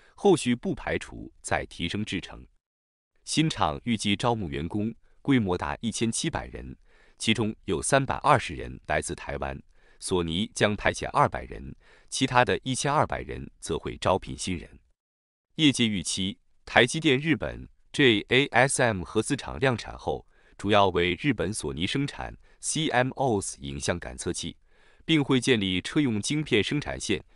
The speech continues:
以满足日本电装等汽车客户的需求。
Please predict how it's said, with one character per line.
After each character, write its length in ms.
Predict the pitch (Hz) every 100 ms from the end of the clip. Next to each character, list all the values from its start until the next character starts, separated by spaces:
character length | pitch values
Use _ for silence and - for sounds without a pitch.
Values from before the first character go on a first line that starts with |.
| _
以 120 | 92
满 220 | 104 78
足 260 | 65 - 76 -
日 140 | 165
本 180 | 85 65
电 240 | - 120
装 260 | 101 135 139 -
等 240 | 80 123
汽 200 | - -
车 220 | 110 101 110
客 180 | -
户 160 | 104 -
的 140 | 85
需 220 | 67 117 117
求。 280 | - -